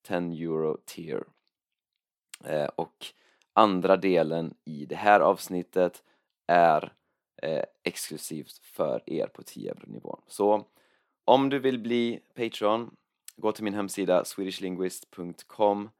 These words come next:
Och, eh, ja, innan eh, vi börjar avsnittet ska jag förklara ett uttryck på svenska.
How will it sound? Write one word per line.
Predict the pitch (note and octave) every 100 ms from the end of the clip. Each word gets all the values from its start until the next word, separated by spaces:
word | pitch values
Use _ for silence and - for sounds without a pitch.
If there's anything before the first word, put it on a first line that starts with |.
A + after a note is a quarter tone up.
| _ _ _ _ -
Och, | E2+ D#2+ _ -
eh, | F2+
ja, | F2 G2 G#2+ A2 - _ _ _ _
innan | A#2+ A#2+ G#2 G2+ G#2+ A2 F2+ - _ _ -
eh, | E2+ F2 E2+ D2+ - - -
vi | F#2
börjar | F#2+ F2+ D#2+
avsnittet | F2 E2+ - E2 _ F#2+ A#2+ - -
ska | - -
jag | G2 E2+ D#2+ E2 -
förklara | - F#2 - A2+ F#2+ C#2+ A2 D3 - _ _ -
ett | - - - -
uttryck | D3 A2 - - - - - -
på | - C2+
svenska. | - F#2+ D2 - - -